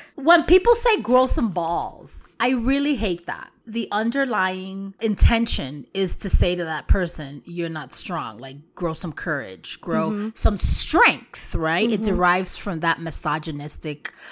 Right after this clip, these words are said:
Speaker 1: uh, society that we've grown up with. But balls or testicles are the most delicate thing that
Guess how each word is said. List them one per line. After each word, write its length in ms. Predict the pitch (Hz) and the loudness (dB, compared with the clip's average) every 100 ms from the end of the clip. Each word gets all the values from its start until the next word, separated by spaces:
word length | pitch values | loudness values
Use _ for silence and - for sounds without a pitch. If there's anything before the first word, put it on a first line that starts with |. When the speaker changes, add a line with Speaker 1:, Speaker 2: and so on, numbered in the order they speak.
| - - _ | -18 -20 _
Speaker 1:
uh, 140 | 190 | -8
society 600 | - 196 - 165 165 160 165 | -4 -2 2 2 2 -2 -4
that 120 | 151 | -4
we've 180 | 156 147 | -4 -6
grown 220 | 165 160 | -6 0
up 180 | 269 320 | 0 0
with. 280 | 143 107 - - _ | -6 -6 -10 -20 _
But 480 | 180 - 302 226 170 | 2 6 6 4 6
balls 640 | 240 392 262 156 156 180 - | 8 10 10 6 -2 -6 -8
or 100 | 190 | -6
testicles 580 | - 269 - 247 196 185 | 0 0 0 -8 -8 -6
are 120 | 190 | -6
the 80 | 180 | -6
most 280 | 175 160 165 | -8 -10 -6
delicate 440 | 175 202 233 226 | -4 -4 -8 -10
thing 520 | 185 160 156 156 165 - | -10 -8 -8 -10 -12 -16
that 540 | 190 165 170 165 160 | -16 -8 -2 -2 -2